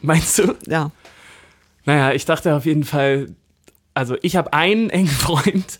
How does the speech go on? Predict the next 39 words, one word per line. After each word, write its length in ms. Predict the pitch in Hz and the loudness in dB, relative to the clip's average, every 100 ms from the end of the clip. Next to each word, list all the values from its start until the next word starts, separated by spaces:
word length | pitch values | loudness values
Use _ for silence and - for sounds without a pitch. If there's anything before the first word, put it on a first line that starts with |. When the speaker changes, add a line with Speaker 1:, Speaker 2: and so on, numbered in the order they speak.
| - | -6
Speaker 2:
Mhm. 220 | 190 180 175 | -4 -2 0
Speaker 1:
und 140 | 160 | 0
Thomas 240 | 170 180 170 | 2 2 2
Gret 200 | 160 131 | 0 -2
hat 160 | 139 | -4
null. 560 | 135 143 151 147 117 101 _ _ - | -4 0 2 2 0 -6 _ _ -14
Speaker 2:
Ja. 180 | 160 - - | -14 -14 -10
Speaker 1:
Null. 580 | 127 160 185 196 117 110 _ _ _ _ _ _ _ _ _ _ _ - | -2 2 4 4 0 -6 _ _ _ _ _ _ _ _ _ _ _ -12
Naja, 260 | 110 87 - 147 | -10 -10 -6 -6
dich 140 | 151 | 0
juckt 220 | 208 202 | 0 2
das 160 | 180 - | -2 2
nicht, 320 | 180 175 - | 0 0 -4
ich 100 | 156 | 0
hab 80 | 214 | 2
Speaker 2:
Nee. 60 | |
Speaker 1:
damit 180 | 180 156 | 4 2
viel 360 | - 185 165 151 | 0 2 2 2
Zeit 260 | - 143 | -2 -4
verbracht. 500 | 135 123 110 110 - _ _ - | -2 -6 -6 -10 -14 _ _ -4
Speaker 2:
Ja, 140 | 180 | -2
ich 120 | 180 240 | 0 0
hab 120 | - | 0
ja 100 | 180 | 0
auch 100 | 190 | 0
keinen 180 | 196 180 | -2 0
eigenen 320 | 185 175 175 | 0 0 -2
Account. 400 | - - 165 151 | -6 -4 -4 0
Vielleicht 200 | 190 180 | 0 2
wird 140 | 180 | 2
mich 160 | 202 - | 2 0
das 160 | 175 | -8
dann 160 | - 180 | -4 -4
auch 140 | 160 | -4
sehr 180 | - 160 | -6 -8
beschäftigen. 560 | 160 - - - - 165 | -6 -8 -8 -12 -12 0
Speaker 1:
Ja, 120 | 170 | 2
wahrscheinlich. 560 | 131 - 202 175 120 - | 2 0 0 0 -2 -8
Speaker 2:
Ja. 180 | 175 | -8